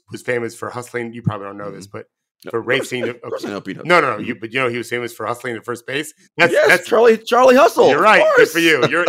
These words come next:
Speaker 1: I don't think you followed baseball that close. I was,
Speaker 2: <laughs>
Speaker 1: you know, going into middle school when all that shit was happening. And when he was in his hitting streak, I was in Cincinnati with my family at Kings Island.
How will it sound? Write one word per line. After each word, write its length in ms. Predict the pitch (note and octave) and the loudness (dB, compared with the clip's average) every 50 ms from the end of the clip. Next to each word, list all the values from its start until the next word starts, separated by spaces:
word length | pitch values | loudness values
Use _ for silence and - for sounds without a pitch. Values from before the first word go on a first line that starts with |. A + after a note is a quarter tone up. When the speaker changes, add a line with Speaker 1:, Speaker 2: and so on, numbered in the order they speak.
| D#3+ - C#3 D3 D#3+ D#3 D3 C#3 | 0 0 0 -2 -2 -2 0 -2
Speaker 1:
I 120 | D3+ D#3+ | 0 0
don't 240 | F3 F#3+ - - - | 2 0 0 -4 -2
think 200 | - E3 E3 - | -6 -6 -4 -4
you 80 | - B2 | -6 -4
followed 240 | - E3 E3 D#3+ - | 0 2 0 2 2
baseball 300 | C#3+ C3+ C#3 - - C3+ | 0 -2 -2 -2 -2 -4
that 140 | B2 A#2 A#2 | -2 -2 -4
close. 200 | - A2+ F#3 F3 A#2+ | -4 -2 -2 0 2
I 180 | B2+ D3 E3+ G3 | 4 4 6 6
was, 300 | F#3+ F3 D#3+ B2+ - - - B2 - _ | 6 4 2 0 -2 -6 -8 -8 -8 _
Speaker 2:
<laughs> 180 | - A#2+ - - | -10 -10 -6 -2
Speaker 1:
you 80 | D3+ | -2
know, 200 | C3+ B2 A2+ A2+ A2+ A2 _ | 0 0 0 -2 -6 -8 _
going 280 | _ - C3 C3 C3 C3 | _ -6 -4 -4 -2 -2
into 340 | B2+ B2+ - - B2 A2+ A2+ | -2 -4 -4 -4 -4 -4 -4
middle 260 | A2 C3+ D3 D3+ C#3 | -2 0 0 0 0
school 280 | - - - C3 B2+ A#2+ | 0 -6 -4 -2 0 0
when 80 | A#2 A#2 | 0 0
all 140 | A2+ A#2 | 0 -2
that 120 | A2+ A2 - | -2 -4 -6
shit 160 | - - A#2+ | -8 -10 -10
was 140 | G2+ - - | -10 -8 -8
happening. 400 | B2 A2 A2 - B2 A2 A2 A2 | -8 -8 -8 -8 -10 -10 -8 -10
And 180 | G#2 G#2 A2 G#2 _ _ _ _ _ _ _ _ _ | -10 -12 -16 -20 _ _ _ _ _ _ _ _ _
when 160 | - A2 A2 | -10 -6 -4
he 120 | C#3 D#3+ D3 | -2 -2 -4
was 180 | C#3+ A#2+ A#2 | -4 -6 -8
in 80 | C#3 B2+ | -8 -8
his 140 | A#2+ A2 - | -8 -4 -4
hitting 220 | D3+ D#3+ D#3 C3 | -4 -4 -4 -8
streak, 340 | - - - B2+ B2 A#2+ A#2 - _ _ _ _ - | -10 -16 -10 -8 -8 -8 -8 -12 _ _ _ _ -6
I 160 | A2+ C3 C#3 | 0 2 2
was 160 | C#3+ C3+ B2+ C3 | 2 2 0 -2
in 140 | C#3+ C#3 | -4 -4
Cincinnati 480 | C3 - C#3 B2+ A2 - C3+ C#3 C#3 C3+ | -4 -8 -8 -8 -8 -8 -4 -4 -2 -2
with 80 | B2+ A#2+ | -2 -2
my 120 | B2 A#2 | -4 -4
family 400 | A#2 - C3+ C3+ C3+ B2+ A#2+ A#2+ | -4 -4 -6 -4 -4 -4 -4 -6
at 180 | A#2+ A#2+ A#2+ _ | -6 -6 -8 _
Kings 240 | B2 C3+ B2+ A2+ | -12 -12 -10 -4
Island. 340 | B2 C#3 E3 E3+ C3 G#2 - | 0 0 0 0 -2 -4 -10